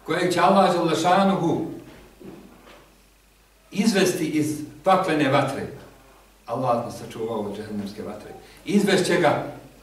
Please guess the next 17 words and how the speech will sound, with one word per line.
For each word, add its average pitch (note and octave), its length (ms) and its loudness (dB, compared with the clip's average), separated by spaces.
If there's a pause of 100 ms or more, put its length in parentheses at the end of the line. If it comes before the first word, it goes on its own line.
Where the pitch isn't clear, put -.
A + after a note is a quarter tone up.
(1400)
i C#3 100 -4
reći G3+ 340 2
će G3 140 6
mu: F3 180 4
"Zatraži, D#3+ 720 4
šta G3+ 300 4
želiš?" E3 280 4 (800)
A - 80 -16
taj D#3+ 280 -2
će - 160 -6
čovjek C#3+ 340 -4
reći: D#3+ 260 -2
"Želim, D3+ 320 0
gospodaru, C#3 560 -2
da B2 60 -4
me A#2+ 180 -2
priključiš B2 540 -6